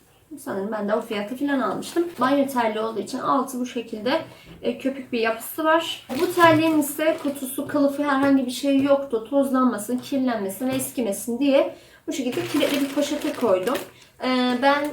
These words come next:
böyle poşeti olmayan ürünleri, e, bunlar kıyafet olabilir, tekstil ürünü olabilir ya da bu şekilde ayakkabı, terlik olabilir. Her şeyi bu şekilde kilitli poşete koyuyorum. Tozlanmasını engellemiş oluyorum.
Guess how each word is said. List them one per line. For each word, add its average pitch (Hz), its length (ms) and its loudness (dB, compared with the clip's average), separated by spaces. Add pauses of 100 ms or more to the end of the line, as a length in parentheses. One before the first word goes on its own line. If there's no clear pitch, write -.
(180)
böyle 277 280 6
poşeti 285 340 0
olmayan 262 720 4
ürünleri, 247 640 2 (540)
e, 262 140 -8
bunlar 226 420 0
kıyafet 226 520 2
olabilir, 202 420 -2
tekstil 220 400 -6
ürünü 202 300 -2
olabilir 185 440 0
ya 220 240 0
da 220 140 2
bu 233 60 -6
şekilde 240 500 -6
ayakkabı, 214 440 0 (120)
terlik 240 380 -2
olabilir. 220 400 -2
Her 302 160 4
şeyi 269 240 -2
bu 277 40 0
şekilde 269 400 -2
kilitli 254 360 -2
poşete 254 320 0 (100)
koyuyorum. 220 500 2
Tozlanmasını 294 640 2
engellemiş 202 580 -2
oluyorum. 208 320 -2